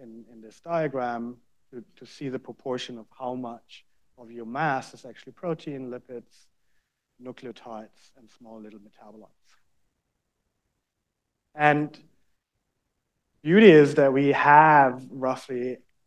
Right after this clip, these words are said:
you know, a century of research, and so we could actually put numbers on, you know, how much protein there are actually, for example, in a cell of E. coli.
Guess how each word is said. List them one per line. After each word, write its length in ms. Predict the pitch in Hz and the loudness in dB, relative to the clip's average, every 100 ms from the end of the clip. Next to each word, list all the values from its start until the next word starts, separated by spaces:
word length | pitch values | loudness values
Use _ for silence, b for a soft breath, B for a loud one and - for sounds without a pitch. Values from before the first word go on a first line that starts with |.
| _ _ _ 147 | _ _ _ -20
you 140 | 131 | -16
know, 160 | 120 120 | -16 -16
a 40 | |
century 580 | - 151 147 160 151 131 | -8 -4 -4 -4 -6 -8
of 140 | 120 | -8
research, 640 | 123 160 160 123 123 147 127 | -8 -8 -6 -6 -8 -10 -16
and 180 | 135 131 | -18 -16
so 80 | 147 | -12
we 140 | 143 | -12
could 240 | 143 190 | -8 -8
actually 320 | 170 151 - 165 | -8 -10 -10 -12
put 260 | - 156 | -10 -10
numbers 840 | 127 127 165 131 113 131 165 - - - | -10 -8 -8 -8 -10 -14 -20 -20 -20 -20
on, 540 | 135 135 131 131 131 123 | -14 -10 -10 -12 -16 -18
you 100 | 131 | -20
know, 100 | 120 | -20
how 280 | 117 139 156 | -12 -6 -4
much 320 | 139 127 - | -4 -8 -14
protein 420 | 147 147 147 135 | -10 -10 -10 -12
there 160 | 123 123 | -10 -6
are 240 | 143 135 | -4 -4
actually, 320 | 113 - 123 131 | -6 -12 -20 -18
for 160 | 143 | -18
example, 360 | 123 127 117 123 | -16 -16 -16 -18
in 100 | 120 | -18
a 40 | |
cell 280 | - 117 113 | -20 -20 -20
of 100 | 113 | -18
E. 80 | 110 _ | -20 _
coli. 400 | 214 123 113 | -10 -8 -10